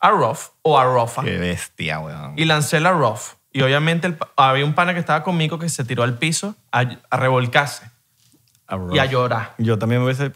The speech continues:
Speaker 2: ca-,
Speaker 1: Y a llorar.
Speaker 2: con todo el sentido del mundo, yo también me hubiese cagado de la risa y llorar.
Speaker 1: Y el tipo que estaba enfrente lloró más. "¿Cómo que arroz?
Speaker 2: Arroz.
Speaker 1: ¿Cómo que arroz?" El tipo me dijo, "¿Cómo que arroz?" En español.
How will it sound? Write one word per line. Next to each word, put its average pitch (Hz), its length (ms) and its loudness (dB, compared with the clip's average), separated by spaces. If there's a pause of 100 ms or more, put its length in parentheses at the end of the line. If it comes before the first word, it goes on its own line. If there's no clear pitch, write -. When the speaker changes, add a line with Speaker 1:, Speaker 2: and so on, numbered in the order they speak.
(100)
Speaker 2:
ca-, 123 180 2
Speaker 1:
Y - 20 2
a 135 80 4
llorar. 127 440 2
Speaker 2:
con 123 200 2
todo 127 120 2
el 139 80 0
sentido 131 260 0
del 143 100 2
mundo, 151 220 2
yo 127 80 0
también 123 200 0
me 127 80 0
hubiese 127 140 -2
cagado 107 280 -2
de 113 80 0
la 123 80 -2
risa 101 260 -6
y - 40 -2
llorar. 90 180 -4
Speaker 1:
Y 147 60 2
el 139 140 0
tipo 165 240 -2
que 180 80 0
estaba 165 200 0
enfrente 170 640 -2 (540)
lloró 127 360 2
más. 147 220 0 (1080)
"¿Cómo 151 240 0
que - 60 -4
arroz? 127 260 0 (220)
Speaker 2:
Arroz. 110 120 -8
Speaker 1:
¿Cómo 151 240 2
que 160 80 -4
arroz?" 131 300 0 (340)
El 117 120 -6
tipo 131 140 0
me 147 120 0
dijo, 127 240 0
"¿Cómo 170 240 0
que 180 60 0
arroz?" 120 420 0
En 131 160 0
español. 110 460 -4